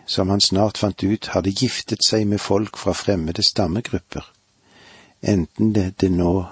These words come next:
gjaldt Ashdod, Ammon eller Moab. Nehemja, han forteller dette selv hvordan han behandlet dem. Nehemja tretten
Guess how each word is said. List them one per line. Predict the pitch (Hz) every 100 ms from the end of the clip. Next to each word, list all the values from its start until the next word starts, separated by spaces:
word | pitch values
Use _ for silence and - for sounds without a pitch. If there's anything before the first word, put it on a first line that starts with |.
| -
gjaldt | 92 87 - - - -
Ashdod, | 104 - - 139 135 - - _ _ _ _ _ - - _ -
Ammon | 101 110 127 135 127 - _ _ -
eller | 117 123
Moab. | 117 80 - - - - _ _ _ _ _ _ _ _ _ _ _ _ _ _ _ _ _ _ _ - - - - _
Nehemja, | - 92 104 120 123 123 110 92 -
han | - 101
forteller | 110 101 101 92 95
dette | 85 -
selv | - - 127 123
hvordan | 123 117 - 117
han | 113 104 95
behandlet | 90 78 71 - -
dem. | 55 - _ _ _ _ - - - _ -
Nehemja | 87 85 90 82
tretten | - 80 - - 85